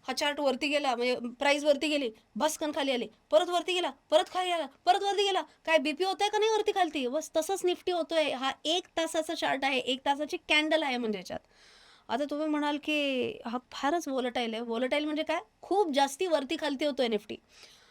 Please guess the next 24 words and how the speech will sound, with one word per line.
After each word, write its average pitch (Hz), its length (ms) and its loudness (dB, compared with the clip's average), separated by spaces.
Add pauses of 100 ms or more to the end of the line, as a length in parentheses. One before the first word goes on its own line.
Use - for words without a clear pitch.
(280)
आता 285 180 2
ह्याच्यात 247 460 2 (100)
काही 269 240 -2
जे 294 320 -2 (360)
विद्वान 240 520 0
असतात - 360 -8 (480)
ते 254 60 -2
काय 277 120 0
म्हणतात, 254 240 -2 (240)
हां, 349 100 2 (260)
हे 254 60 -2
तर 330 120 0
सोपं 311 320 0
आहे, - 80 0 (380)
एकदम 269 280 2
खालती 320 240 0
असताना 302 240 0
विकत 220 180 -4
घ्यायचं, 214 320 -6 (300)
वरती 311 240 2
गेल्यावर 214 280 -2
विकून 330 240 -4
टाकायचं, 269 340 -2 (260)
परत - 160 -2